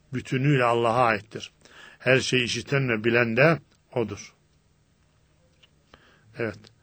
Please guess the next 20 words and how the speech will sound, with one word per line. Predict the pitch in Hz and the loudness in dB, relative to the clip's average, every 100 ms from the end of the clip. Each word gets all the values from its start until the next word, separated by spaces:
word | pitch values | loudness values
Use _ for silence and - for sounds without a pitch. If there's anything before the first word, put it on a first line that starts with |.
| _ _ _ - | _ _ _ -8
Rabbimiz | 117 110 117 160 117 | -6 -4 -2 -2 -2
bu | 127 131 | -4 0
ayeti | 120 113 135 | 2 0 -4
kerimede | - 120 117 117 120 | -6 -2 -2 -2 -2
de | 120 | -2
diyor | 110 127 117 | 0 -2 -2
ki, | - 101 - - - - _ - | -6 -10 -12 -20 -20 -20 _ 4
kafirlerin | 127 135 147 147 156 208 156 - - _ _ _ | 4 6 4 4 6 4 2 -4 -20 _ _ _
sana | - - - 120 139 | -14 -8 -4 0 2
karşı | 135 127 127 139 | 2 2 2 0
söyledikleri | - 123 127 110 135 131 | -2 -2 -2 -2 -4 -2
sözlerden | - 120 117 120 135 | -2 0 0 0 0
dolayı | 123 127 135 | 0 0 0
üzüntü | 131 120 123 - 127 | -2 -4 -4 -4 -4
duyma, | 123 104 95 _ _ - - | -4 -4 -10 _ _ -20 -20
sıkıntı | - - 143 143 139 | -8 -6 -2 -2 2
etme, | 156 - 127 117 | 0 0 -6 0
ne | 165 175 | 2 4
derlerse | 165 139 117 139 | 4 4 2 0
desinler, | 123 - 123 110 | 0 -4 -4 -6